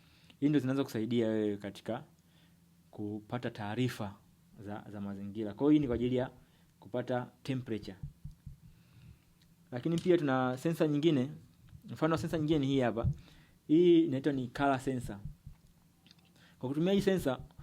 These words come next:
unaweza uka-, ukajua, ukaweza uka-, ukafanya classification ya rangi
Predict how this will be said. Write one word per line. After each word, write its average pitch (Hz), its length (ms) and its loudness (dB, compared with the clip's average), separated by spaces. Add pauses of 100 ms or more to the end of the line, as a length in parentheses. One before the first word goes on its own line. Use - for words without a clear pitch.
(160)
unaweza 160 280 4
uka-, 139 420 4
ukajua, 143 680 6 (640)
ukaweza 143 340 6
uka-, 131 120 2
ukafanya 135 640 -2 (340)
classification 120 920 -2 (220)
ya 107 160 -4
rangi 113 440 0